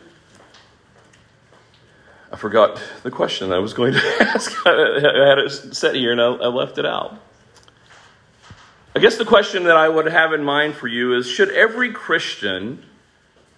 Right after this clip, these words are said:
and non-Christian obey the Ten Commandments? How would you answer that? If, if just some random person on the street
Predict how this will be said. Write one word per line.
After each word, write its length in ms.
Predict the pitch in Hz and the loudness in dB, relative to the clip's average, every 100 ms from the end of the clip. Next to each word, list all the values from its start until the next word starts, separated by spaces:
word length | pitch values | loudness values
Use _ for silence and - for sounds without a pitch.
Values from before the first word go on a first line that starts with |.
| _ | _
and 320 | 175 202 185 | 0 2 2
non-Christian 1300 | 170 180 214 220 202 - 104 - - 92 90 101 120 143 - _ _ _ _ - _ _ _ _ _ | 0 2 2 2 -2 -6 -6 -6 -8 -8 -8 -8 -10 -16 -20 _ _ _ _ -20 _ _ _ _ _
obey 480 | 156 156 151 185 170 | 2 4 4 4 4
the 140 | 123 | 0
Ten 280 | 117 123 123 | -2 -2 -2
Commandments? 920 | 123 127 127 131 92 - - - - _ _ _ _ _ _ _ _ _ - _ _ _ _ _ _ _ _ | -4 -6 -4 -6 -8 -12 -14 -14 -14 _ _ _ _ _ _ _ _ _ -20 _ _ _ _ _ _ _ _
How 140 | - 220 | 2 4
would 120 | 214 | 4
you 120 | 190 | 0
answer 300 | 185 170 117 | -2 0 0
that? 220 | 101 110 | 4 4
If, 220 | 127 131 - - - - - | 2 -2 -12 -20 -20 -20 -6
if 240 | 175 185 - | -4 -4 -2
just 300 | 226 247 - | 0 0 0
some 260 | 214 - | 0 2
random 460 | 170 185 208 208 190 | 0 0 0 -2 -2
person 460 | - 170 - 143 131 | -2 -2 0 0 0
on 160 | 127 | 0
the 100 | 120 | -2
street 760 | 113 - 165 175 123 92 - | -6 -6 -2 -2 -2 -6 -12